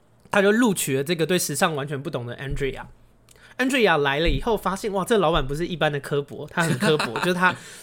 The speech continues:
Speaker 1: 做了很多很多的事情。然后，
Speaker 2: 对。
Speaker 1: 呃，他们有两个，一个是大特助，一个是小特助。大特助叫做 Emily。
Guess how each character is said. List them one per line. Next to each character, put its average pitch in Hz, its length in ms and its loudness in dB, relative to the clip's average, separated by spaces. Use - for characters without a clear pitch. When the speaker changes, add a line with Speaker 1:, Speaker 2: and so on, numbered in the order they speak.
Speaker 1:
做 196 180 4
了 156 80 2
很 147 160 -4
多 165 140 0
很 170 160 -2
多 156 140 0
的 143 60 2
事 139 240 -6
情。 - 220 -10
然 170 120 -2
后， 190 220 2
Speaker 2:
对。 180 60 -16
Speaker 1:
呃， 151 320 -4
他 285 140 0
们 247 240 -2
有 180 220 4
两 160 200 2
个， 135 240 -2
一 208 100 -2
个 208 80 6
是 208 120 -2
大 208 200 6
特 180 220 2
助， 151 320 -2
一 170 80 -8
个 170 80 0
是 185 80 2
小 147 220 0
特 165 180 -2
助。 156 160 -6
大 208 140 6
特 202 160 0
助 180 180 -4
叫 175 120 0
做 170 100 -2
Emily。 170 440 -4